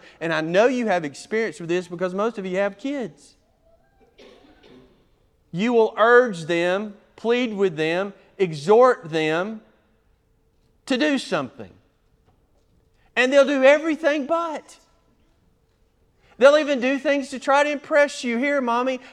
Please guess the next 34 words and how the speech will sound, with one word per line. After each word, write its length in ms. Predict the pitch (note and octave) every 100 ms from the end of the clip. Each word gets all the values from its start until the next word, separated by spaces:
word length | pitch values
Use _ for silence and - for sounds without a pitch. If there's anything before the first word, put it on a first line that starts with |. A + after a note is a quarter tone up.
| -
I 160 | B3 C#4
drew 360 | A3+ B3+ C#4
you 260 | C#4 C4 C#4
a 40 |
picture." 600 | C4+ D#4 - - A#3+ G3+ _ _ _ _ _ _ _ _ _ _ _ _ _ _ -
But 80 | B3
you're 160 | C4+
like, 260 | C4 B3+ G3 G3 _ _ _ _ _ -
"That's 280 | B3+ D4 G#3
great, 520 | E3 A#3+ D4+ C#4+ - - _
but 160 | - A3
that's 240 | C#4 C#4
not 340 | G#3+ B3 C4+ A#3
what 140 | C#4
I 80 | C#4
told 420 | C4+ C4 B3+ B3+
you 180 | A#3 B3+
to 180 | - B3+
do." 320 | C4 D4+ B3+ C#3 _ _ _ _ _ _ _ _ _ _ _ _ _ _ _ _ _ -
They'll 240 | E3+ C4+ B3+
do 200 | C4+ B3
everything, 720 | A3 C4+ C#4 B3+ A3+ G#3+ G#3+
run 220 | A#3 C#4
around, 500 | B3+ B3+ C4+ B3 G3+ - -
picking 280 | D4 C#4+ B3+
up 200 | B3 A#3+
and 100 | G#3
putting 260 | D4+ A#3+
up 160 | A3+ G#3+ G3+
everything 540 | B3 C#4 B3+ C4 B3
but 100 | A#3
the 100 | A#3+
one 520 | A3+ G3+ A#3 C#4 C#4+
thing. 440 | C4 E3 B2+ G#2